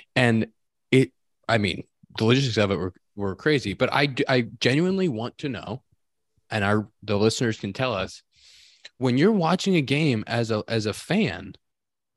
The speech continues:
is that what you wanna see? Like, are you walking away from when Kyle Schwarber gets interviewed after hitting a homer, like,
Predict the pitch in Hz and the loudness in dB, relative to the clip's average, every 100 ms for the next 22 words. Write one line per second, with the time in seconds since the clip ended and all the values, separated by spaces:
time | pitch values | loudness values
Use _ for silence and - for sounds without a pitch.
0 | _ _ _ _ _ - 120 139 185 - | _ _ _ _ _ -4 0 0 -2 -6
1 | _ _ - 123 - _ _ _ _ - | _ _ -8 -8 -8 _ _ _ _ -2
2 | 123 123 131 95 - 117 196 143 113 123 | 2 4 4 0 0 0 2 0 0 0
3 | 139 180 123 135 165 139 107 113 127 127 | 2 0 0 -2 -2 -4 -2 -2 -2 -4
4 | 107 107 - 110 110 113 110 104 98 104 | -6 -6 -2 0 0 0 0 -2 -4 -4
5 | 98 110 104 110 107 107 98 98 110 120 | -2 -2 -2 -2 -2 -2 -2 -2 0 0
6 | 90 85 - | 0 -2 -8